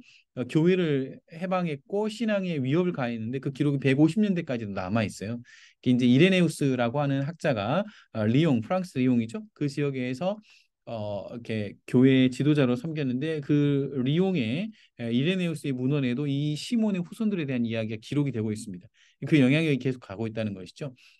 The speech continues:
뿐만 아니라 이제 예루살렘에 돌아가서는, 어, 베드로가 계속해서 복음을 전했고요.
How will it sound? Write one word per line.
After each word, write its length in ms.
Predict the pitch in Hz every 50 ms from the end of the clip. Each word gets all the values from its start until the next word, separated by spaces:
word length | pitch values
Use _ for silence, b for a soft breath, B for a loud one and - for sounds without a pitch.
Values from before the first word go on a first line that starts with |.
| b _ _
뿐만 240 | - 196 220 226 214
아니라 420 | 175 139 127 120 143 175 202 208 208 B B B B _ -
이제 400 | 123 117 135 127 123 120 120 120
예루살렘에 500 | 123 127 135 156 160 175 165 160 151 143
돌아가서는, 840 | 135 139 131 135 127 120 113 110 113 123 127 160 190 214 214 220 -
어, 260 | 120 113 107 104 104 - - 131 127 -
베드로가 300 | 131 120 123 135 123 120
계속해서 400 | - 131 123 - - 131 117 - -
복음을 280 | 120 120 123 127 123
전했고요. 540 | 120 120 104 104 101 104 - 143 190 190 -